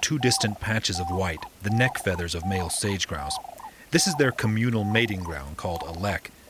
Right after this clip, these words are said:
For a two-week period in the spring, the mottled brown and black males congregate at the leks before dawn.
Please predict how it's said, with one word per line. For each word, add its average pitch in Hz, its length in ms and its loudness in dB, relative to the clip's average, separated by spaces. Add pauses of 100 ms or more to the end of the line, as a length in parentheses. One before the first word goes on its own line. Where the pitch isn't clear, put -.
(240)
For 110 100 6
a 107 60 4
two-week 151 420 0
period 117 320 4
in 95 80 0
the 90 80 -2
spring, 90 460 -2
the 87 60 -2
mottled 90 440 -2
brown 95 240 0
and 92 140 -2
black 87 320 -4
males 87 400 -2
congregate 101 520 0
at 82 140 -8
the - 80 -8
leks 76 240 -8
before 82 320 -8
dawn. 80 380 -4